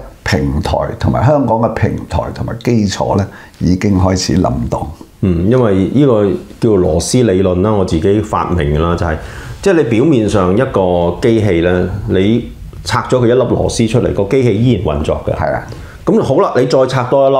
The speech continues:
Speaker 1: 啊。
Speaker 2: 噉架機器有冇事呢？可能係震咗少少，但係佢依然運作嘅。
Speaker 1: 係。
Speaker 2: 噉如是者呢個遊戲呢，你話繼續一粒一粒螺絲噉擰走之後呢，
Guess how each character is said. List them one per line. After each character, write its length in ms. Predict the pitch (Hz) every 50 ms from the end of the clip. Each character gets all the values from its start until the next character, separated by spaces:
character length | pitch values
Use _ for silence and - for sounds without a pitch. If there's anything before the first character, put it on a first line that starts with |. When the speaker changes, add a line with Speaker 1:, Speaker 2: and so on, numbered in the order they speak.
| 131 - - - - - -
Speaker 1:
啊。 240 | - - - - - -
Speaker 2:
噉 100 | 135 165
架 140 | 180 135 -
機 160 | - 175 165
器 60 | 151
有 100 | 131 110
冇 100 | 104 104 107
事 200 | - - 90 90
呢？ 100 | 113 123 123
可 80 | 123 180
能 300 | 247 226 123 95 92 82 - - - - - - - - - - - -
係 140 | 113 113
震 240 | 110 127 120 120 123
咗 80 | 120 139
少 220 | 139 - 107 110
少， 180 | 104 101 87 87 - - - - - - -
但 200 | - 220 226 110
係 80 | 104
佢 60 | 110 117
依 220 | 123 151 175 151 107
然 100 | 80 76
運 160 | 78 78 76
作 160 | - 82 73
嘅。 60 | 78 73 73 - -
Speaker 1:
係。 80 | - - - 113 120 - -
Speaker 2:
噉 260 | 208 269 247 160 120
如 60 | 120
是 160 | 120 135 123
者 140 | 117 135 139
呢 140 | 175 196 180
個 80 | 160
遊 240 | 131 95 82 85 90
戲 120 | 107 104 104
呢， 120 | 120 123
你 100 | 117 110
話 120 | 107 104 104
繼 80 | - 104
續 200 | 101 98 101 - - -
一 60 | 123
粒 100 | 135 135 120 -
一 60 | 135
粒 100 | 131 127 123 123 -
螺 180 | 87 78 76
絲 160 | - - 117
噉 200 | - 110 110 110
擰 320 | 110 110 87 78 82 80 78
走 240 | - 73 71 78 85
之 120 | 87 110
後 160 | 98 87 76 80
呢， 100 | 85